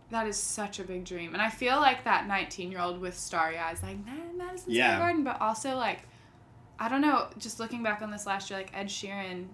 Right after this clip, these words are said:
Speaker 1: just played there with a guitar, sold out three nights.
Speaker 2: I know.
Speaker 1: One guitar,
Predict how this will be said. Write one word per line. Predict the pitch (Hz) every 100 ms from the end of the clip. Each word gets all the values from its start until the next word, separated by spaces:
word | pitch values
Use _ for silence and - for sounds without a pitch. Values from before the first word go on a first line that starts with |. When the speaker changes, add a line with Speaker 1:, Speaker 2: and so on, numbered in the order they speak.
| -
Speaker 1:
just | 208 190 -
played | 202 180 175
there | 180 175 170 -
with | 190 190
a | 190
guitar, | 180 - - 160 - -
sold | - 226 208
out | 170 -
three | - 185
nights. | 170 -
Speaker 2:
I |
know. | 120 117 107
Speaker 1:
One | 104 214 214
guitar, | 208 202 196 185 180